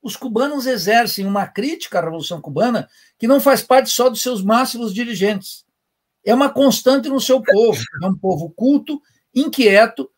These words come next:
e sempre insatisfeito. Mas é claro que isso não coloca essa gente a favor do imperialismo, et cetera. Eu quero repetir. O cubano médio sabe que o seu futuro, fora da Revolução, não estará em Estocolmo ou em Bruxelas.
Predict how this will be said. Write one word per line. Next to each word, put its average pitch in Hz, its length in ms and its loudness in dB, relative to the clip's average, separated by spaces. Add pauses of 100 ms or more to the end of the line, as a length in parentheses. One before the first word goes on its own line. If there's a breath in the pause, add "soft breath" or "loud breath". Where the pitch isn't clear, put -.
(220)
e 247 100 -2
sempre 233 840 0
insatisfeito. 220 840 -2 (440)
Mas 151 180 0
é 220 60 4
claro 262 280 0
que 262 120 -2
isso 262 160 -2
não 269 160 2
coloca 190 420 4
essa 139 220 -2
gente 190 360 -2 (300)
a 139 100 -10
favor 190 400 0
do 160 80 -6
imperialismo, 180 640 0
et 202 80 -6
cetera. - 300 -8
Eu 156 80 -10
quero 208 240 2
repetir. 208 540 -4 (380)
O - 120 -8
cubano 277 380 4
médio 214 480 2
sabe 147 540 0
que - 120 -14
o 147 40 -10
seu 247 200 -2
futuro, 190 680 -4 (280)
fora 226 260 2
da 196 140 0
Revolução, 254 560 2 (500)
não 277 340 2
estará - 540 2 (300)
em 226 40 2
Estocolmo 247 840 2 (300)
ou 190 120 0
em 254 100 2
Bruxelas. 208 600 2